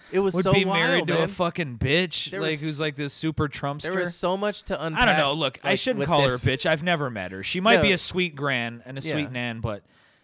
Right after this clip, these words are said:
Speaker 1: Mm-hmm. But it was, it was,
Speaker 2: Eh.
Speaker 1: it was an interesting encounter that I had, and I was like, "Wow, wh-, what a wild fucking crazy," you know. And he,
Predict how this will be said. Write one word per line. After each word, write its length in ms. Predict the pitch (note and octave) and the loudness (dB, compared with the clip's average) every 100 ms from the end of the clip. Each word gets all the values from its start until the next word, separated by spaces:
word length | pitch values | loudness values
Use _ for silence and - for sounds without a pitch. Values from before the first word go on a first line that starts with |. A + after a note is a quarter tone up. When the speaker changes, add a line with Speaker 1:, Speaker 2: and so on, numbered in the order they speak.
| _ | _
Speaker 1:
Mm-hmm. 240 | C#3+ C3+ B2+ _ - | -10 -10 -12 _ -4
But 100 | F3+ | 0
it 40 | G3 | 2
was, 200 | G#3 - | 2 0
it 160 | F#3 | -2
was, 240 | F#3 F3 C#3+ | 0 0 -4
Speaker 2:
Eh. 40 | |
Speaker 1:
it 60 | F3 | -4
was 220 | F3+ F3 D#3+ | -2 -2 -4
an 100 | C#3+ | -8
interesting 680 | D#3+ F#3 - F3 F3 E3+ D3 | -4 -4 -4 -10 -6 -6 -6
encounter 680 | C3+ C3 - C3 C#3+ B2+ A2+ | -10 -10 -8 -6 -6 -8 -8
that 120 | G#2 | -8
I 80 | G#2+ | -8
had, 460 | A#2+ C3 A2+ G#2 | -6 -6 -6 -8
and 160 | B2+ B2 | -10 -10
I 80 | C3 | -10
was 100 | B2 | -10
like, 180 | A2+ | -12
"Wow, 220 | - C3 A2 | -14 -16 -16
wh-, 200 | G#2+ D3 | -16 -16
what 120 | D4+ | -12
a 60 | G3+ | -12
wild 680 | G#2+ A#2+ C3 C#3 D3 C3+ B2 _ | -6 -2 -2 -2 -4 -8 -12 _
fucking 560 | - C#3 C3+ B2 A2 G#2+ _ _ _ _ | -10 -10 -8 -10 -8 -14 _ _ _ _
crazy," 680 | - C3+ C#3+ C#3+ C#3 B2+ A#2 _ | -8 -4 -4 -4 -8 -8 -14 _
you 100 | D3+ | -8
know. 60 | C#3+ | -4
And 160 | D3+ D#3 | -4 -4
he, 160 | D#3+ | -6